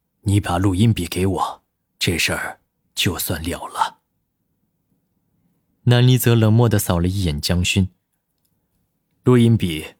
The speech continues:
我保管着。对了，我弟弟现在在追新的女朋友，江晚竹醒过来后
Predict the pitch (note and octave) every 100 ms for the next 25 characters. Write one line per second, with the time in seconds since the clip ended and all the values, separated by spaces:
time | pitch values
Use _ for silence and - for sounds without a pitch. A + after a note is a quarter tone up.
0 | _ G2 F#2 F#2+ A2+ F#2 D#2+ - - -
1 | _ _ _ - F#2+ - - _ _ _
2 | _ _ _ _ _ A#2+ B2 C3+ A2 G2
3 | A2 G#2 F#2 D#2 - - - G#2 A2 G#2+
4 | - C3 F#2 D#2 - F2 D#2 - _ _
5 | _ _ _ _ _ - B2 A#2 G2+ A2+
6 | A#2+ F#2 F2+ G#2+ E2+ F2 F#2+ E2 -